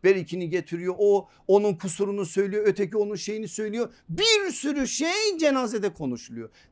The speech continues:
Cenaze anında bile ölüm tam anlamıyla tefekkür edilemiyor. Niye? Unutturuyor şeytan. Ambalajlarını söylüyor, ambalajlarıyla bambaşka şeyler söylüyor. Adam bir güç elde etmiş mesela.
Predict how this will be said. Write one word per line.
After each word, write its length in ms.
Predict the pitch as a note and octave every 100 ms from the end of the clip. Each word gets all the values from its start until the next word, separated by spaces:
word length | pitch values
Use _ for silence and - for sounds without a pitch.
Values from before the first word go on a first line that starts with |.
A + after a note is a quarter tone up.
| C3
Cenaze 640 | G#3+ C#4+ D#4+ D#4+ C#4 F4 E4
anında 640 | C4 C#4 D4 C#4 C#4 D4
bile 300 | B3 A3+ A3
ölüm 480 | B3+ D4 D4+ B3+ A3
tam 240 | - E4+ E4+
anlamıyla 680 | C4 C4 B3+ B3 A#3 A3+ A3+ _ -
tefekkür 460 | G3+ - F3 F3
edilemiyor. 560 | D3+ B2 A#2+ A2 G2 G2 _ _ _ _ _ _ _ _ -
Niye? 540 | G3 D#4 F#4 E4 A#3+ -
Unutturuyor 720 | F#3+ G3+ A3+ - G3+ G3 A3+ B3
şeytan. 580 | - D#3+ C3+ B2+ G#2+ G#2
Ambalajlarını 880 | - E3+ F3+ F#3+ G3 E3+ G3 G3+ G#3+
söylüyor, 640 | A#3 - A#3 A#3 A3 A#3 A#3+
ambalajlarıyla 1040 | E3+ E3+ E3+ F#3 F#3+ D#3+ F#3+ A#3+ G#3+ G#3+ G#3 - -
bambaşka 560 | F#3+ A#3+ G3+ F#3 -
şeyler 380 | F3+ - D#3 D#3
söylüyor. 480 | - - A2+ G#2+ A#2+
Adam 340 | D4+ C#4 B3+ C4+
bir 60 |
güç 300 | C4+ C#4 F3+
elde 280 | F3+ C#3+ C3+
etmiş 320 | B2+ A#2+ -
mesela. 440 | A#2+ A2 - A#2+